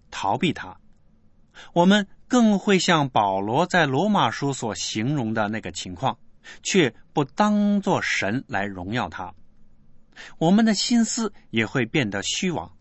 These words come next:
昏暗无知。这就是我们内心的本性，随从自己的心意来生活。这样，我们就忽略了神在我们人生命当中的重要。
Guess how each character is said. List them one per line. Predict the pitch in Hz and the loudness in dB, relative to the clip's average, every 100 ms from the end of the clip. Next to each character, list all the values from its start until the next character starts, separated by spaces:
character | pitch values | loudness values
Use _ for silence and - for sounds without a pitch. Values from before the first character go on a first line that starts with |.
| - - - | -20 -20 -20
昏 | - 202 196 - | -2 2 2 0
暗 | - 143 101 | -2 -2 -2
无 | 92 92 | -10 -6
知。 | - 117 - - - - - _ - - - - | -4 -6 -8 -20 -20 -20 -20 _ -20 -20 -20 -2
这 | 254 196 - - - | 2 2 0 -12 -6
就 | - 185 | 0 2
是 | - 131 - | 2 -2 -4
我 | - 101 | -6 -4
们 | 98 113 | -2 0
内 | 185 143 107 | 2 2 0
心 | - 139 | -2 -2
的 | 107 | -4
本 | - 90 82 | -6 -10 -6
性， | - 131 - - - _ _ - | -4 -4 -6 -20 -20 _ _ -12
随 | - 175 196 | 0 2 4
从 | 143 165 - | 2 0 -2
自 | - - 170 | -8 -4 -2
己 | 127 | -2
的 | 107 | -2
心 | 104 - - 233 226 | -2 -2 2 4 4
意 | 208 - | 2 -2
来 | 87 | -8
生 | 85 104 98 | -6 -6 -8
活。 | 69 - - - - - - - - - _ - - _ - | -10 -16 -20 -20 -20 -20 -20 -20 -20 -20 _ -20 -20 _ 0
这 | 247 | 4
样， | 143 82 - - _ - | 4 0 -10 -20 _ 0
我 | 127 | 4
们 | 135 143 139 - - - | 6 4 2 -10 -20 -10
就 | - 196 135 | 2 4 4
忽 | - 226 226 226 | -2 -4 0 4
略 | 208 165 | 4 4
了 | 113 | 4
神 | - - 113 117 165 - - | 0 -2 0 0 -2 -8 -10
在 | - 156 | 2 4
我 | 120 101 | 4 2
们 | 101 98 | 0 -2
人 | 92 101 165 - | 0 0 0 -4
生 | - - 202 190 | -8 -2 2 4
命 | 180 104 | 2 0
当 | 117 123 | -2 -2
中 | 127 | -4
的 | 104 | -6
重 | 82 139 92 | -4 -4 -4
要。 | 98 | -6